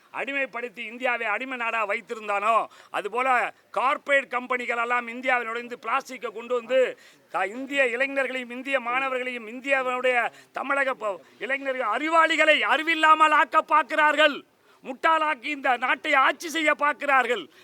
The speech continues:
கார்ப்பரேட் கம்பெனிக்கு மத்திய சர்க்கார் மூணு லட்சம் கோடி தள்ளுபடி பண்ணியிருக்கு. ஏங்க, விவசாயிக்கு பண்ணா என்னங்க? ரிசர்வ் பேங்க் கவர்னர் சொல்றாரு, க-, விவசாய கடன் தள்ளுபடி பண்ணா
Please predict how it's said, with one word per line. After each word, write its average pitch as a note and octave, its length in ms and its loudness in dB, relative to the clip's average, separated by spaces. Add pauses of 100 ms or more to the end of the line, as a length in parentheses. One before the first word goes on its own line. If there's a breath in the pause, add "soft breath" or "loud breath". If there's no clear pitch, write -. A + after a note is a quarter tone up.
கார்ப்பரேட் B3+ 500 0
கம்பெனிக்கு A#3 420 -8
மத்திய G#3 280 -10
சர்க்கார் G#3+ 340 -8
மூணு B3 240 -8
லட்சம் G#3 320 -8
கோடி B3+ 180 -6
தள்ளுபடி G3+ 340 -8
பண்ணியிருக்கு. D3 440 -10 (260 loud breath)
ஏங்க, G#3+ 380 -2
விவசாயிக்கு A3 540 -4
பண்ணா F3+ 300 -2
என்னங்க? D#3+ 520 -2 (200 loud breath)
ரிசர்வ் C4+ 340 -2
பேங்க் B3+ 200 -2
கவர்னர் A#3 360 -4
சொல்றாரு, A#3+ 580 2 (280 loud breath)
க-, F#3+ 200 0
விவசாய C4+ 480 2
கடன் B3 240 -6
தள்ளுபடி C4+ 320 -4
பண்ணா C4+ 520 4